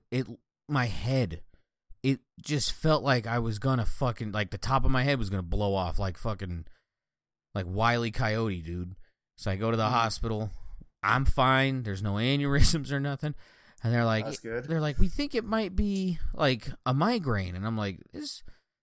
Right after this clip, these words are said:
Speaker 1: this has been going on for, like, three weeks. Like, usually I'll go in there, and as soon as I start lifting, I get this fucking splitting headache, but it would go away." This didn't go away, and it scared me. Like, I've only been to the E R for me.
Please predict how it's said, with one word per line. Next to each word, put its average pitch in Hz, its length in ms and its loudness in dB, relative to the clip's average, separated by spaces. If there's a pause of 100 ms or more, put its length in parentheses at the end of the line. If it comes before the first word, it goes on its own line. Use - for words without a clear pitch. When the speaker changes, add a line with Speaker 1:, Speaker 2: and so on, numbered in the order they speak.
Speaker 1:
this 294 100 0
has 320 80 0
been 254 140 6
going 180 240 6
on 160 180 6
for, 139 120 0
like, 110 160 0
three 131 300 2
weeks. 101 360 -2
Like, 98 160 -6
usually 139 340 0
I'll 131 120 2
go 120 240 2
in 120 100 4
there, 117 140 2
and 104 100 2
as 98 80 0
soon 139 160 2
as 123 100 0
I 117 60 0
start 101 300 -4
lifting, 123 340 -2
I 98 60 -4
get 104 180 -6
this 95 180 -6
fucking - 540 -4
splitting 151 640 4
headache, 123 440 -2
but - 100 10
it 101 80 0
would 95 140 -2
go 90 120 -4
away." 107 440 -2 (400)
This 202 160 4
didn't 214 240 -2
go 131 180 4
away, 85 360 0 (480)
and 127 100 2
it 123 100 -2
scared 160 560 2
me. 82 200 -16 (120)
Like, 120 180 0
I've 143 240 4
only 180 160 2
been 165 140 0
to 156 60 0
the 139 260 -2
E - 20 4
R 131 180 4
for 110 200 2
me. 117 420 2